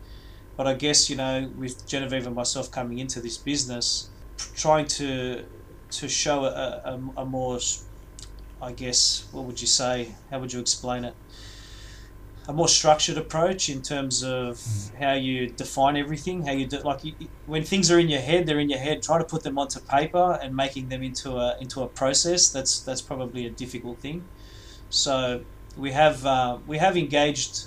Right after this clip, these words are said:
Speaker 1: obviously, some other external consultants. So we're currently doing our I S O accreditation, which has also helped us to get a lot of that stuff out of people's heads and put that into processes or written
Speaker 2: Mm.
Speaker 1: documents.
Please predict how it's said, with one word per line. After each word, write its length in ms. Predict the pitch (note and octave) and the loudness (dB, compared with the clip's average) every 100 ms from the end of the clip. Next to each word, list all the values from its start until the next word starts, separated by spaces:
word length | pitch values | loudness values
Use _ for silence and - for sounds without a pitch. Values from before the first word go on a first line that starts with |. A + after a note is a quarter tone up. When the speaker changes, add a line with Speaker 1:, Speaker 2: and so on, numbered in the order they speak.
| - | -8
Speaker 1:
obviously, 600 | C3 C3 C3+ - C3 B2 | -8 -2 0 0 0 -2
some 260 | B2 C3 C3 | -2 -2 0
other 240 | C3+ C3+ | -2 0
external 340 | C3 - C3+ C3 | 0 0 0 -4
consultants. 680 | B2+ A#2+ C3 D3 - F3 - | -2 0 2 0 -2 -2 -2
So 100 | C3+ | -2
we're 140 | C3 | -6
currently 340 | - D#3+ C#3 B2 | 2 2 2 -2
doing 320 | C3 B2+ B2 | -4 -4 -2
our 280 | B2 B2 B2+ | -2 -2 0
I 40 | |
S 160 | A#2+ B2+ | 0 0
O 140 | B2+ | -2
accreditation, 640 | C3+ B2+ B2 C3 - G3 G3 - - - - - - | -6 -8 -6 -6 -6 -10 -12 -16 -18 -18 -18 -16 -8
which 200 | B2 - | -6 -4
has 360 | B2 A#2 A#2+ - | -2 -2 -4 -4
also 300 | B2+ B2+ A2+ | 0 0 0
helped 280 | B2+ B2 | -2 0
us 440 | B2+ B2 - - - | 2 2 2 -2 -6
to 240 | B2 A#2 | -4 -4
get 240 | A2+ C3+ C3+ | -2 0 0
a 40 | |
lot 180 | B2+ C3 | 0 0
of 100 | B2 | 0
that 200 | A#2+ B2 - - | 0 -2 -6 -2
stuff 520 | - - B2 - - - | 0 2 0 -2 -12 -6
out 120 | C3 | -6
of 120 | B2 - | -6 -6
people's 360 | C3 B2 A2+ | -6 -4 -4
heads 280 | C3+ C#3+ C#3 | -4 -4 -4
and 120 | A#2+ | -6
put 160 | - C3+ | -10 -6
that 160 | B2 B2 | -6 -6
into 220 | B2 - | -8 -8
processes 800 | - C3 - C#3+ F3 F3+ - - - - | -2 0 2 0 -2 -2 -6 -8 -16 -10
or 100 | A#2 | -4
written 260 | C#3 B2 | -2 -2
Speaker 2:
Mm. 20 | A#2 | 0
Speaker 1:
documents. 640 | C3+ F3 F#3 G3 - | -2 -2 -4 -2 -4